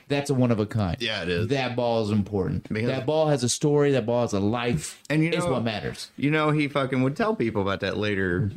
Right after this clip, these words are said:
Speaker 2: It, like, 'cause the kids all eventually in the dialogue, it's like he says, "Oh, they all move away and go and do stuff." And Benny was, like, the last one. But
Speaker 1: No, the la-, Benny might have been the last person he mentioned. The last person to move away from the neighborhood was Scott Smalls, even though he was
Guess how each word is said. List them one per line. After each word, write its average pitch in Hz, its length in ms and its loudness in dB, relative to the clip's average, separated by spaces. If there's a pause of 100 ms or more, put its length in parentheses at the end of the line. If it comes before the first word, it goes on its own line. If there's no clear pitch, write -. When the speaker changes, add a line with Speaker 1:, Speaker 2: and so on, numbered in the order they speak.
(120)
Speaker 2:
It, 101 220 -2
like, 104 260 -2
'cause 113 360 -2
the 151 200 -2
kids 165 380 0
all 139 200 0
eventually 110 480 0 (340)
in 107 180 0
the 104 100 2
dialogue, 95 540 -2
it's 98 160 -4
like 98 120 -2
he 98 60 0
says, 104 280 -2
"Oh, 143 160 2
they 143 160 0
all 131 180 0
move 120 300 2
away 110 400 -2
and 110 100 -2
go 110 220 0
and 104 120 2
do 113 140 2
stuff." 110 360 -2
And 104 180 2
Benny 110 260 -2
was, 101 220 0
like, 104 160 -2
the 98 100 -2
last 92 380 -4
one. 90 560 0
But 113 340 0
Speaker 1:
No, 131 220 2
the 107 140 0
la-, 113 320 -2 (320)
Benny 151 220 0
might 170 140 2
have 160 100 2
been 156 140 2
the 147 60 0
last 143 240 0
person 135 220 0
he 110 60 4
mentioned. 117 380 0 (260)
The 104 80 0
last 113 320 0
person 147 280 2
to 135 60 6
move 131 220 4
away 120 220 4
from 113 160 0
the 110 80 2
neighborhood 98 560 2
was - 100 -2
Scott 85 320 -2
Smalls, 92 500 0
even 95 180 2
though 92 120 4
he 87 160 2
was - 460 -2